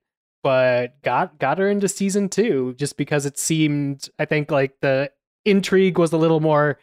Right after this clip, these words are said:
intriguey and a little less, uh, navel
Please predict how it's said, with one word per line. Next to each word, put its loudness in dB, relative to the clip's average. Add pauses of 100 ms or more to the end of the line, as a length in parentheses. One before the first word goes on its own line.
(440)
intriguey 0 (260)
and -2
a 2
little 2
less, 0 (120)
uh, 2
navel -2